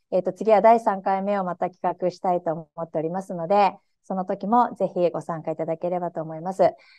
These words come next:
で、今日この、あの、お祭りのね、このおみこしを、えー、この中心に置いて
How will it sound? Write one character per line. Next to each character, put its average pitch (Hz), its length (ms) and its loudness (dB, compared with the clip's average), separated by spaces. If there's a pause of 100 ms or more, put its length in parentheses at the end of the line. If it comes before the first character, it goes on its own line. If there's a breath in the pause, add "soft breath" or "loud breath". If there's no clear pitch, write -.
(100 soft breath)
で、 190 140 0 (240 loud breath)
今 202 200 8
日 185 80 -14
こ 185 100 -2
の、 208 340 2 (340)
あ 175 120 -4
の、 175 180 -4
お 180 100 -2
祭 220 380 0
り 226 40 0
の 226 120 -2
ね、 262 180 -2 (560)
こ 190 120 -4
の 180 140 2
お - 20 0
み 233 140 0
こ 339 140 2
し 285 160 -4
を、 247 540 6
え 175 440 0
ー、 - 40 -8
こ 175 120 -6
の 170 100 -2
中 208 260 -2
心 214 340 -6
に 220 140 -8
置 202 200 2
い 226 80 -6
て 254 340 2